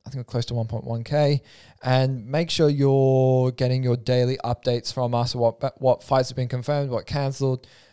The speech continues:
uh, anything to do with fights, or even just some things that we're interested in, like any of the Marvels or any, any other T V show. You should definitely check out Instagram. It's, uh, we make some very good content, and it comes out daily. So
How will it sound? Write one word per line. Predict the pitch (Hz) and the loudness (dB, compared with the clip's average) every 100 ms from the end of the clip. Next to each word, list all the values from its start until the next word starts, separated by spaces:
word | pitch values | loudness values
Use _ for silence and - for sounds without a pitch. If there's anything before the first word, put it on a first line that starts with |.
| _ | _
uh, | - 113 117 120 123 - - | -4 -2 0 0 -2 -4 -4
anything | 175 175 175 170 | 2 2 2 -2
to | 147 | -2
do | 139 143 | -2 0
with | 139 131 | 0 -2
fights, | - 139 147 - - - - _ - | -2 0 2 -2 -6 -10 -16 _ -4
or | 139 | 0
even | 185 185 | 0 0
just | 143 - | -2 -2
some | 131 | -2
things | 139 127 | 0 0
that | |
we're | 123 | -2
interested | 104 131 131 - 120 | -4 -6 -6 -4 -2
in, | 123 123 | -2 -2
like | 117 113 - _ | -4 -6 -12 _
any | 135 131 | -4 -2
of | 120 | 0
the | 120 | -2
Marvels | 120 120 117 123 | 0 0 -2 -2
or | 120 | 0
any, | 120 143 123 | 0 0 -2
any | 139 - | -4 -4
other | 131 127 123 120 120 _ _ _ | -4 0 0 0 -2 _ _ _
T | - 131 | -4 -2
V | 131 | 0
show. | - 131 | 2 2
You | 143 165 - - - | 2 0 -10 -20 -20
should | - 131 | -6 -4
definitely | 120 120 131 | 0 0 0
check | 131 120 | -2 0
out | 120 117 | 0 0
Instagram. | 123 - 117 117 117 117 | -2 -4 -2 -2 -2 -4
It's, | 113 110 120 | -8 -6 -2
uh, | 110 110 110 _ 127 | -2 -2 -6 _ -6
we | |
make | 123 | -4
some | - 120 | -2 -2
very | 113 113 | 0 0
good | 110 | -2
content, | 117 110 113 110 | -4 -4 -4 -6
and | 110 107 107 - _ _ _ - | -4 -6 -6 -12 _ _ _ -14
it | 120 - | -14 -8
comes | 120 113 | -4 -4
out | 104 | -4
daily. | 104 101 98 117 _ _ _ | -4 -4 -6 -14 _ _ _
So | - 113 110 107 | -8 -4 -2 -2